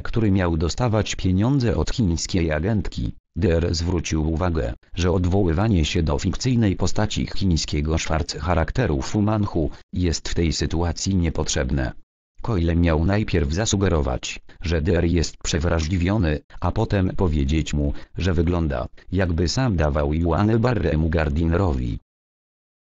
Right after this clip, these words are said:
Partia Pracy oczekuje najwyższych standardów zachowania od wszystkich naszych posłów i traktujemy zarzuty tego rodzaju bardzo poważnie,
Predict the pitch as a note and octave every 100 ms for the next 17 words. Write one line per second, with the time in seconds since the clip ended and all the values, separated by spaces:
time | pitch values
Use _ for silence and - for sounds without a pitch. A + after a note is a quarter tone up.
0 | - B2 B2+ - E2+ D#2+ - G2+ - F2
1 | D#2+ F#2+ A#2 F2 D2 D#2 E2 D2 - -
2 | E2 - D#2 C#2+ G#2 E2+ D#2 D2+ D#2+ D#2+
3 | D#2+ A2 F2 C#2+ D2 - G2 - F#2+ -
4 | F#2 E2+ E2+ D2+ G2+ G2 G#2 A#2+ C#3+ D3
5 | B2+ - G#2 A2 A#2 G2+ F2 F2 G2+ A2
6 | G2 E2 D#2+ D#2+ F2 F2 D#2 E2 D#2 E2+
7 | G#2+ G#2+ D#2+ C2 B1+